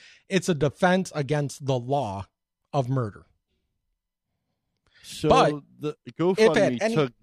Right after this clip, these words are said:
Speaker 2: down, uh, his GoFundMe, so, because it's not on their website anymore.
Speaker 1: Oh. But if,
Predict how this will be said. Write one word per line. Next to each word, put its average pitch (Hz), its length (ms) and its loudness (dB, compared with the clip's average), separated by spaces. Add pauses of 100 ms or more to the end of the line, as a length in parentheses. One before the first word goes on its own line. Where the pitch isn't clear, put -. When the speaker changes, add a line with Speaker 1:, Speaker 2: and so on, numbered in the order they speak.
Speaker 2:
down, 117 720 -2 (640)
uh, 107 380 -8
his 113 460 -4 (140)
GoFundMe, 101 720 -6 (720)
so, 101 240 -4
because 110 380 0
it's 120 180 -8
not 104 180 -4
on 98 200 -6
their 90 100 -14
website 92 560 -12
anymore. 85 380 -20 (1080)
Speaker 1:
Oh. 120 220 -8 (1800)
But 214 340 2 (1120)
if, 233 260 2